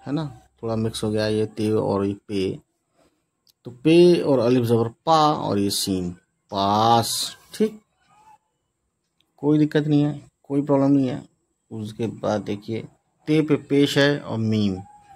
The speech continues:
तुम, छोटी है और अलिफ ज़बर हा,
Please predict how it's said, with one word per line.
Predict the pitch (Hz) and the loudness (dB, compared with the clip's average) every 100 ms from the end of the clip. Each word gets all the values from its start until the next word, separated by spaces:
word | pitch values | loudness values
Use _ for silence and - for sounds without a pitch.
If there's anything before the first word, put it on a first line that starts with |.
| _ _ - | _ _ -6
तुम, | 165 165 151 175 - _ _ _ _ _ | 0 2 2 0 -12 _ _ _ _ _
छोटी | 135 135 160 | -4 0 2
है | 135 147 151 | 6 6 6
और | 127 120 | 4 2
अलिफ | 117 117 | 2 0
ज़बर | 110 104 107 | -2 -2 -2
हा, | 104 110 98 | 0 2 0